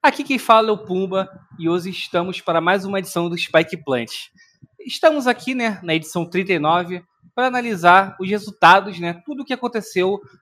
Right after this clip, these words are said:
na segunda seletiva pra primeira etapa do V C B dois mil e vinte e dois. Mas, antes de iniciar o nosso querido debate, não tem como deixar de citar a parceira dos programas de, da casa, a Lenovo. Ajuda a gente aí, pessoal, no chat.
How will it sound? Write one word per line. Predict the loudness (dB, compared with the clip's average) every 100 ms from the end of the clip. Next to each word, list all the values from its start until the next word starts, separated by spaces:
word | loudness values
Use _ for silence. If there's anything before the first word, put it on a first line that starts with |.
| -8
na | -6
segunda | -6 -8 -8 -10
seletiva | -6 -4 -4 -4 -6 -4
pra | -6
primeira | -6 -4 -2
etapa | 0 2 0 0
do | -6
V | -8
C | -8 -6
B | -6
dois | -6 -8
mil | -10
e | -10
vinte | -12
e | -12
dois. | -12 -12 -14 -20 _ _ _ _
Mas, | 0 0 0 -2 -8 -10 _ _ _ _ -6
antes | -4 -4 -6
de | -6
iniciar | -6 -2 4 4
o | 4
nosso | 0 -4 -8
querido | 0 2 2
debate, | 0 2 8 8 8 0
não | -6
tem | -6 -8
como | -8 -6
deixar | -4 -2
de | -4
citar | -6 0 2
a | 2
parceira | 0 -6 -4 0 -2 -4 _ -12
dos | -10
programas | -4 -4 -2 -4
de, | -2 -2 -2
da | -2
casa, | 2 6 6 6 -2 -6
a | -4
Lenovo. | -2 0 2 0 -4 -18 _ 2
Ajuda | 4 4 2 -2
a |
gente | -2 -4
aí, | -4 -4
pessoal, | -4 0 0
no | 0
chat. | -2 -2 -2 -6 -16